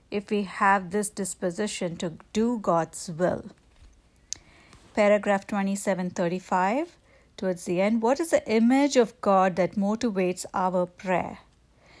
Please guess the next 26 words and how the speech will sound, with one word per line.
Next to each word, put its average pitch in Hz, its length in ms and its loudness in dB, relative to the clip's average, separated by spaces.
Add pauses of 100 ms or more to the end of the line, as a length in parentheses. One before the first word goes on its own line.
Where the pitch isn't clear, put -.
(220)
An 202 220 0 (120)
instrument 302 760 0
to 254 80 0
be 208 120 -2
used 208 800 -2 (760)
or 277 360 4 (680)
the 214 100 0
Father 311 760 2
of 202 240 2
our 175 140 2
Lord 165 300 0
Jesus 165 420 -8
Christ? - 640 -10 (800)
So - 180 -6
God 302 400 2
should 240 220 -2
not 226 420 2
be, 196 440 -2
and 185 200 -4
prayer 226 280 0
should 196 240 -6
not 185 280 -2
be 190 140 -4
a 180 80 0
means 196 540 -4
of, 170 340 -4